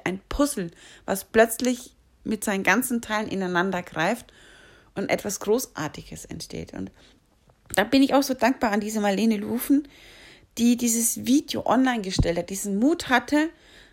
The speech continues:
das alles mal zu recherchieren, klar auf den Punkt zu bringen und mit so einer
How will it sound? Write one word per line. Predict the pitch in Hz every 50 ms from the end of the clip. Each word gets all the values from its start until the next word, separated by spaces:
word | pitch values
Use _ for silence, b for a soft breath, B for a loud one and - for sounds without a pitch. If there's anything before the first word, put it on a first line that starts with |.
| b -
das | 220 - - -
alles | 208 240 254 247 -
mal | 226 220 220
zu | - - 196
recherchieren, | 190 190 202 196 196 190 - - - 233 254 277 277 285 -
klar | - 254 - 190
auf | -
den | 190 185 -
Punkt | - - 269 285 - -
zu | - 262 247
bringen | - 233 240 240 247 247 262 B B B B B B B B B -
und | 214 220 214 - -
mit | 214 208 -
so | - 214
einer | 202 208 214 208 202